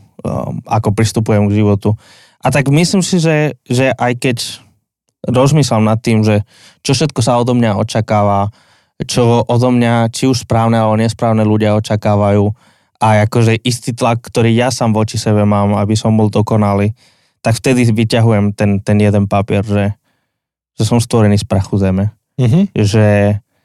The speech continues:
Speaker 1: že nie som Boh. Že ja nie som Boh, eh, ja som len človek.
Speaker 2: Hej.
Speaker 1: Ehm, ja nie som Boh, ktorý potrebuje byť dokonalý a splniť všetky očak-, no, ani Boh nemusí <laughs> splniť všetky očakávania, ale,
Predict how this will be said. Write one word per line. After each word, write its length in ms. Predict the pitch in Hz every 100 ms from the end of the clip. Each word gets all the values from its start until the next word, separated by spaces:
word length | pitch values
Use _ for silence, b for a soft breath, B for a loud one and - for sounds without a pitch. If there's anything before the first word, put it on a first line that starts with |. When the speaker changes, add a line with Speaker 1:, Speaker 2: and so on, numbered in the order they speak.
| _
Speaker 1:
že 140 | _ 123
nie 140 | 123 131
som 220 | 143 117
Boh. 280 | 104 101 - - _ _ _ _
Že 140 | - 113
ja 100 | 117
nie 140 | 123 127
som 200 | 131 113
Boh, 240 | 110 104 - - -
eh, 500 | - 101 98 85 - - - - - - _
ja 220 | 123 107
som 380 | 107 110 101 98
len 260 | - 104 107
človek. 520 | - 104 98 95 - b b b b
Speaker 2:
Hej. 220 | 104 95 92
Speaker 1:
Ehm, 720 | 104 98 101 95 95 98 98
ja 160 | 117
nie 140 | 113 120
som 180 | 113
Boh, 240 | 107 110 110 -
ktorý 260 | - - 107
potrebuje 380 | 104 107 110 104
byť 80 | 101
dokonalý 540 | 101 104 107 107 101 98
a 80 | 98
splniť 480 | - 104 101 101
všetky 360 | - - 110 -
očak-, 300 | 104 - 110 -
no, 100 | 113
ani 200 | 92 98
Boh 160 | 104
nemusí 420 | 104 95 104 - 117
<laughs> 0 |
splniť 320 | - 147 147
všetky 260 | 143 123 120
očakávania, 640 | 117 123 113 110 107 107
ale, 160 | 104